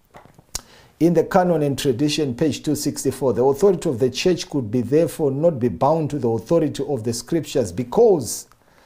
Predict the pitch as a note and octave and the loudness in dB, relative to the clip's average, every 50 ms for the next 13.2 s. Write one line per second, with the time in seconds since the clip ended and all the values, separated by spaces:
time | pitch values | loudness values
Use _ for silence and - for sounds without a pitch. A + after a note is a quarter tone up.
0 | _ _ _ _ _ _ - A2 G#2+ C#3+ C#3 C#3 - - - - - A3 G#3 G#3 | _ _ _ _ _ _ -12 -2 0 2 2 2 0 -4 -4 -2 2 2 4 2
1 | G3+ - - A#2+ A#2 C3 C3+ A2+ - - - - - F3 F3 D#3+ C#3 A2+ G#2+ B2 | 2 0 -2 -2 0 2 2 2 0 -4 -4 0 2 2 2 2 0 -2 -2 -2
2 | A#2+ A#2+ - - D#3+ D3 C3+ C3 A#2 A#2+ - - B2+ A#2+ - - - D#3 D3+ D3 | -2 0 0 0 -2 0 2 0 -2 -2 -4 -8 -8 -8 -6 -4 -2 -2 -2 0
3 | C3+ A#2+ A#2+ A#2+ C3 D#3+ G3 G#3+ G#3 - A2+ C3 B2 A#2+ A#2+ - - - D3+ C#3+ | 0 -2 0 0 2 2 2 2 0 -2 -2 0 0 0 -2 -4 -4 -2 -2 0
4 | D3 D#3+ E3 D#3+ C#3 A2 - - C3+ C3 B2 - - - - D#3+ D3+ C3+ A#2 G#2+ | 2 0 0 0 -2 -4 -4 -4 -4 -6 -6 -8 -10 -4 0 2 2 2 2 -2
5 | - - - _ - - _ _ _ G2+ G2 - C#3 C#3 - - G#2 G2+ B2 B2 | -4 -10 -16 _ -20 -20 _ _ _ -6 -2 0 0 0 0 -4 -4 -2 0 0
6 | B2 A#2 - - F3+ F3 - - - E3 D3+ C#3+ - - A#2+ A#2+ A#2 - C#3+ C3 | 0 0 0 -2 -2 -2 -2 -2 -2 0 0 0 -2 -2 -2 -4 -2 0 0 0
7 | A#2+ A2 F#2+ - - F#2+ - - G3 G3+ E3 A#2+ A#2+ E3+ G#3+ A3 - - - G#3+ | 0 0 -4 -6 -8 -8 -2 2 2 2 2 2 2 0 0 0 -2 -2 2 2
8 | F#3 F3 - - - F#3 F3+ F3+ F3 D3+ - - C#3+ B2+ C3 D#3+ D3+ B2 B2 A#2 | 2 2 0 -2 0 2 2 2 2 0 -4 -2 0 2 2 2 2 0 0 0
9 | A#2+ C3 C3+ - - C3 G#2 - - - C#3 C3 A#2+ G#2+ F2+ D#2+ E2 - - _ | 2 0 0 0 -2 -4 -6 -8 -8 -4 0 0 2 0 0 -2 -8 -12 -20 _
10 | _ - - - - - _ _ _ - F#2+ F2 E2+ E2+ - D#2 - - - - | _ -20 -20 -20 -20 -20 _ _ _ -20 -20 -20 -18 -18 -18 -18 -18 -16 -16 -16
11 | E2 - - - F#3 E3+ E3+ E3+ C#3+ - - - G3 F#3+ F3 D3+ D#3 D#3 C3 - | -14 -8 0 2 2 4 4 2 2 0 -2 0 0 2 2 4 2 2 4 2
12 | C3+ C3+ - C#3+ C3 B2 - - D#3+ C#3+ A#2+ - A#2 G#2+ F2 A#2+ A#2 A#2 G#2+ F2+ | 2 0 0 -2 -4 -2 -2 -2 -2 -2 -4 -4 -6 -4 -2 -2 -2 0 -2 -2
13 | G2 F2 D#2+ - | -6 -10 -12 -14